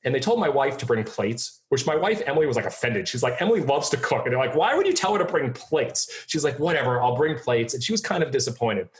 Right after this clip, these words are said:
And we showed up to our, our, our, uh, employee's house. We walk in, and as we're pulling up, we see parking penguins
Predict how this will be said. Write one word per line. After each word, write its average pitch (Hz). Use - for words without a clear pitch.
And 131
we 135
showed 190
up 208
to 165
our, 143
our, 120
our, 107
uh, 98
employee's 131
house. 120
We 117
walk 143
in, 110
and 113
as 117
we're 117
pulling 214
up, -
we 131
see 139
parking 147
penguins 85